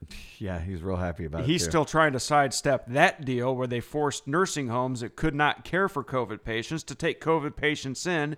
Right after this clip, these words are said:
Speaker 2: and infect the rest of the residents there.
Speaker 1: And at that point, we didn't even really know what we were dealing with, and he just kinda lumped them all in there. And, of course, that's gonna lead to an even bigger outbreak.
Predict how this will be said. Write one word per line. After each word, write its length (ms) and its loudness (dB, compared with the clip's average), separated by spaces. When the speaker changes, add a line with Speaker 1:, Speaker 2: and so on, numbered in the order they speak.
Speaker 2:
and 160 4
infect 360 2
the 80 0
rest 300 4
of 60 -6
the 80 -2
residents 500 -4
there. 100 2
Speaker 1:
And 80 4
at 100 0
that 180 8
point, 180 4
we 100 4
didn't 240 4
even 160 2
really 300 6
know 160 6
what 160 6
we 160 4
were 100 2
dealing 480 4
with, 280 0
and 80 0
he 60 0
just 180 0
kinda 180 0
lumped 240 0
them 100 -2
all 200 2
in 140 0
there. 240 0
And, 100 -2
of 80 -8
course, 320 -4
that's 180 -6
gonna 260 -4
lead 280 -2
to 480 -2
an 120 -6
even 240 -2
bigger 280 -2
outbreak. 500 -2